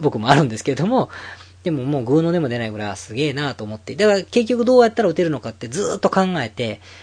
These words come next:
どうすれば打てる、検証してこうやってきたということだから、理由を説明できるように、打てるようになる理屈を考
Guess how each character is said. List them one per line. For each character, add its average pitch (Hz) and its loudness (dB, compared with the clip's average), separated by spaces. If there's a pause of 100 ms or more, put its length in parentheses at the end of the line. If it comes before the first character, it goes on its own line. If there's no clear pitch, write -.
(160)
ど 160 4
う - 0
す - -4
れ 196 0
ば 185 0
打 143 -2
て 123 -8
る、 110 -10
検 123 -6
証 117 -8
し - -10
て 220 0
こ 110 -6
う - -4
や 107 -4
っ - -14
て - -14
き - -12
た 104 -6
と - -14
い - -12
う - -12
こ 101 -10
と - -20
だ 98 -14
か - -18
ら、 98 -14
理 214 2
由 262 2
を 254 0
説 226 0
明 226 0
で 226 0
き 220 -4
る 190 2
よ 135 -4
う - -4
に、 190 -2 (800)
打 202 -6
て 277 6
る 233 4
よ 202 6
う - 2
に 180 0
な 180 0
る 160 2
理 151 -2
屈 - -2
を - 4
考 233 2